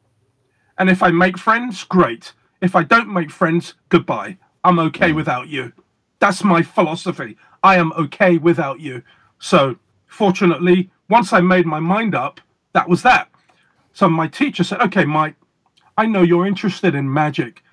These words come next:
Speaker 1: Why don't you put on a show for the school and it will stop the bullying?" I said,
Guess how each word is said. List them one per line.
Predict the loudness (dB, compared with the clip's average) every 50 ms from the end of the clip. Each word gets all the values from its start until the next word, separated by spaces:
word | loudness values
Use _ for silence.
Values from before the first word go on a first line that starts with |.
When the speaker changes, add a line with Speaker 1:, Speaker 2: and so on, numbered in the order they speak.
| _ _ _ _ _
Speaker 1:
Why | 2 2 2
don't | 2 -2
you | -4 -6
put | -4 -4 -4 -2
on | -2 -2
a | -2
show | -2 0 2 2 2
for | 0 -2 -6
the | -8 -8
school | -8 -8 -8 -2 -2 -2 -2 -2 -6 -6
and | -4 -4 -4 -4 -8 -6 -6
it | -6 -2
will | -2 -4
stop | -4 0 0 0 0 0
the | -2 -4
bullying?" | -2 -2 -2 -2 -2 -6 -10 -12 -14 -14 _ _ _ _ _ _ _ _ _
I | -4 -4
said, | -2 -4 -6 -8